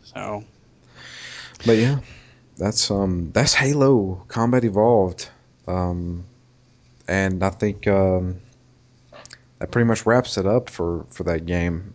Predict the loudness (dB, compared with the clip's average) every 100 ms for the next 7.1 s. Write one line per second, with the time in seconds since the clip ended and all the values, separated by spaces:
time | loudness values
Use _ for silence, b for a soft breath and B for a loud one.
0 | -6 -4 -2 -4 -8 _ _ _ _ -10
1 | -6 2 2 2 0 0 0 -2 -6 -6
2 | 2 2 2 0 2 2 0 -2 0 0
3 | 0 -2 0 2 2 4 4 4 4 2
4 | 2 0 2 0 2 2 4 4 2 -2
5 | -4 -2 -4 -8 B B B B B -12
6 | -4 -2 -2 0 0 2 2 4 4 0
7 | -4